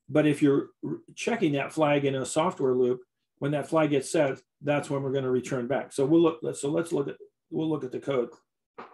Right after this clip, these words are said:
Um, and we have a three-bit, uh, register down here, a three, three-bit controls for this multiplexer, and that selects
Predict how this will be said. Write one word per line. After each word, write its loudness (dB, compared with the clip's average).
Um, 0
and 0
we 6
have 4
a 2
three-bit, 2
uh, -4
register 4
down 0
here, -2
a -4
three, 6
three-bit 2
controls -2
for -6
this 0
multiplexer, -2
and 0
that 2
selects 0